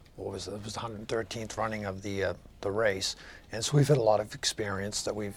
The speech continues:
we've gathered over the years, how to, uh, staff up adequately so that we can support the runners, the spectators, make sure that, uh, the Boston hospitals don't get overrun, uh, with, uh, with patients, uh, to make sure we deliver, uh,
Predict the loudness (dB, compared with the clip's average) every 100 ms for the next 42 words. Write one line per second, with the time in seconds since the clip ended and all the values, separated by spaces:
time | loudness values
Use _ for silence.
0 | -8 -6 -2 4 4 4 0 -2 -2 0
1 | 0 0 0 0 0 0 0 2 2 2
2 | 2 0 0 0 4 4 2 0 0 -2
3 | -2 -4 -4 -6 -6 -6 -6 0 2 2
4 | 0 -2 0 0 0 -4 -2 0 2 2
5 | 0 -2 0 -2 -6 -12 -16 -8 -4 -2
6 | 0 2 2 2 2 0 -2 0 2 2
7 | -4 -16 -10 4 6 6 2 0 2 0
8 | -2 -6 -2 -4 -2 0 0 -2 -4 -4
9 | -4 -8 -14 -18 -8 -2 2 0 0 0
10 | 0 0 -2 -2 -4 -10 -20 -8 -2 -2
11 | -2 -4 -2 -4 -6 -8 -10 -18 -20 -4
12 | 0 4 4 4 0 -2 -6 -4 -2 0
13 | 0 -2 -2 -2 -2 -4 0 0